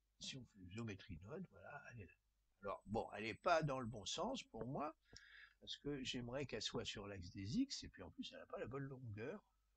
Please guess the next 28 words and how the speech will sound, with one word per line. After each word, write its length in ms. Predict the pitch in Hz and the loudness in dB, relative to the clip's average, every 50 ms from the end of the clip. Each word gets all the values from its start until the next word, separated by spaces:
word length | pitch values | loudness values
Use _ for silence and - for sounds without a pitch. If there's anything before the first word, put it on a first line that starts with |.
| _ _ _ | _ _ _
qu'il 120 | - 104 110 | -8 -6 -6
me 60 | 107 | -6
faut. 180 | - - - - | -6 -8 -8 -2
Enfin, 220 | - - 90 80 78 | 2 2 2 2 0
bah, 80 | - - 87 | -6 -8 -8
elle 60 | 87 85 | -6 -6
n'a 60 | - | 0
pas 280 | - - 123 98 - - - - - - - - - _ _ _ _ - | 4 6 6 6 4 0 -10 -18 -16 -16 -16 -16 -18 _ _ _ _ -2
ce 100 | - - | 4 10
qu'il 120 | 240 185 | 10 10
faut, 160 | - - 101 | 10 8 2
quoi, 200 | - - - - - _ _ - - - - - | 0 -2 -6 -10 -16 _ _ -12 -8 -4 -2 -2
en 60 | - 127 | 0 0
gros. 200 | 131 - - - _ _ _ _ _ - - - - 147 | 0 -2 -2 -6 _ _ _ _ _ -8 -8 -6 -2 0
Donc 180 | 160 147 - - - - | 2 2 0 -2 -2 0
déjà, 380 | - 160 147 156 208 233 220 - - - | 4 4 8 10 10 8 8 6 4 2
<clears throat> 580 | - 180 - - - 156 127 127 120 113 - 123 | 2 2 4 4 2 4 4 2 0 0 -2 0
je 140 | 117 143 | 0 4
vais 140 | 151 180 185 185 180 | 8 8 8 8 6
essayer 340 | 127 - - 156 160 180 175 | 2 2 4 4 6 8 8
de 60 | 156 | 8
la 80 | 143 131 | 6 4
configurer, 800 | - - 165 - - 180 147 160 123 - 131 123 233 294 294 | 2 0 -2 2 4 4 4 4 4 2 2 4 4 4 4
je 140 | 233 - - | 2 2 2
vais 120 | - 185 180 | 2 2 4
y 100 | 175 160 | 4 4
mettre 260 | 156 139 135 - - | 4 2 2 2 0
simplement, 640 | - 208 - - - 170 175 175 165 156 156 160 | 0 0 0 0 0 0 2 4 2 2 2 0